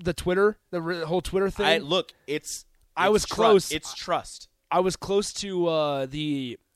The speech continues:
Speaker 1: I was close to seven hundred, I think, at the
Speaker 2: See, but
Speaker 1: time.
Speaker 2: that's you. People, tr-, people troll the on-air host.
Speaker 1: That's
Speaker 2: They
Speaker 1: a
Speaker 2: won't
Speaker 1: good point.
Speaker 2: troll the
Speaker 1: The,
Speaker 2: actual account.
Speaker 1: the boss either.
Speaker 2: Yeah,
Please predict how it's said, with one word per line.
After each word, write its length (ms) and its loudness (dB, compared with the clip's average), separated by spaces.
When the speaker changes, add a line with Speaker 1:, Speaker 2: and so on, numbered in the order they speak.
Speaker 1:
I 40 -2
was 100 -4
close 300 -2
to 400 -2
seven 320 -6
hundred, 240 -4
I 80 -2
think, 160 -6
at 80 -10
the 40 -16
Speaker 2:
See, 120 -4
but 60 -2
Speaker 1:
time. 100 -2
Speaker 2:
that's 260 -4
you. 240 -10
People, 280 -10
tr-, 140 -18
people 300 -6
troll 340 -6
the 140 -8
on-air 340 -4
host. 220 -12
Speaker 1:
That's 140 0
Speaker 2:
They 40 -2
Speaker 1:
a 60 -2
Speaker 2:
won't 100 2
Speaker 1:
good 80 -2
point. 140 4
Speaker 2:
troll 160 0
the 80 -8
Speaker 1:
The, 120 -6
Speaker 2:
actual 460 -6
account. 320 -12
Speaker 1:
the 100 -2
boss 440 -4
either. 180 -4
Speaker 2:
Yeah, 200 -6